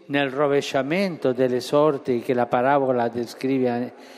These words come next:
è nascosto il mistero della nostra salvezza,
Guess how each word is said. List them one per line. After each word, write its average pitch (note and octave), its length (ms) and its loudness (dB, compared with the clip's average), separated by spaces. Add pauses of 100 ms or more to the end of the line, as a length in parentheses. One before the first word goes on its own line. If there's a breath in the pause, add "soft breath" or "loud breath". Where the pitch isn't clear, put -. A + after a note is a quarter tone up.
(180 loud breath)
è F3 140 2
nascosto G3 720 2
il E3 160 2
mistero G3+ 680 2
della D3 300 0
nostra D#3+ 420 0
salvezza, C3 760 0